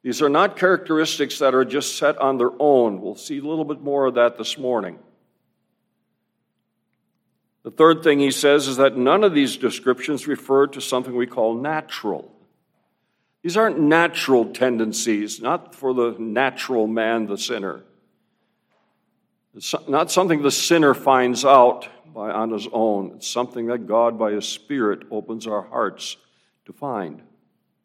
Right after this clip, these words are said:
And these descriptions, in the fourth place, indicate the clear, essential difference between the Christian and the non-Christian. You want to know what a Christian is?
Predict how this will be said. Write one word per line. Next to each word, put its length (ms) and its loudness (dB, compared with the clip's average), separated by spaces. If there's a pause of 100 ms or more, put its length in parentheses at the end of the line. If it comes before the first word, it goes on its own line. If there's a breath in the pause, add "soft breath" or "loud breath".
(2750)
And 320 -2
these 300 -2
descriptions, 880 -2
in 220 -12
the 100 -8
fourth 380 -2
place, 440 -4
indicate 800 -6
the 100 -12
clear, 600 0
essential 580 -6
difference 500 -8
between 440 -8
the 80 -10
Christian 580 -10
and 140 -12
the 80 -10
non-Christian. 840 -14 (1600)
You 80 -14
want 160 -6
to 80 -8
know 80 -2
what 140 0
a 40 -10
Christian 460 -6
is? 320 -8